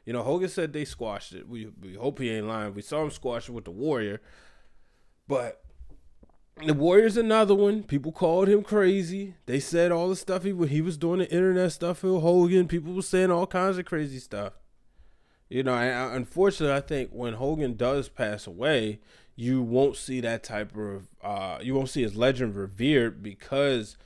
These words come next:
there are so many people that, that can't stand him. And I think, as much as I hate to say it, because I would love to s-, go to an, a,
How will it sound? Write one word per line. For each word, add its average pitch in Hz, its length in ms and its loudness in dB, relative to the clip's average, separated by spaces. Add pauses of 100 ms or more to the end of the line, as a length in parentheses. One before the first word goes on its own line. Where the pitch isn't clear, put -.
(260)
there 110 200 -4
are 98 40 -10
so 127 460 -2
many 120 320 0
people 107 640 -6 (440)
that, 107 300 -2 (540)
that 120 360 -2
can't 110 260 -2
stand 110 340 -6
him. 98 120 -8
And 98 120 -6
I 101 120 -10 (120)
think, - 380 -4 (220)
as 101 160 -16
much 117 260 -6
as 123 100 -6
I 120 140 0
hate 131 240 0
to 147 80 -12
say 180 300 0
it, 95 180 -6
because 123 300 -2
I 139 500 2 (240)
would 123 160 0
love 135 380 2
to 131 80 0
s-, - 180 -2 (160)
go 131 220 4
to 131 180 -2
an, 113 220 -2
a, 107 160 -4